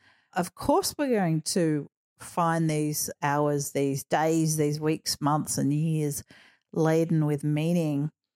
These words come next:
I think also right now in two thousand and twenty-three, I'm recording this in January two thousand twenty-three, we've got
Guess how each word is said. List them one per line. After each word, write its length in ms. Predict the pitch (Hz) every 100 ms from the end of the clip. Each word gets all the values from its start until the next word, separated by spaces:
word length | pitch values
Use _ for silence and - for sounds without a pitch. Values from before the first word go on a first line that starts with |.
| _ - _ - - - -
I 100 | 208
think 300 | - 392 403
also 520 | 320 302 - 233 208
right 520 | 190 170 185 226 262 -
now 600 | 180 180 196 196 135 139
in 200 | 165 165
two 200 | - 208
thousand 540 | 202 180 165 165 160 147
and 180 | 151 -
twenty-three, 840 | - 214 233 277 - 190 180 247
I'm 200 | 202 175
recording 420 | 160 - 165 156
this 200 | 151 156
in 100 | 156
January 480 | 160 151 160 156 147
two 140 | - 175
thousand 360 | 160 151 156
twenty-three, 800 | - 175 170 - 170 160 196 294 _ _ _ _ _ -
we've 260 | 185 185 -
got 360 | 196 202 -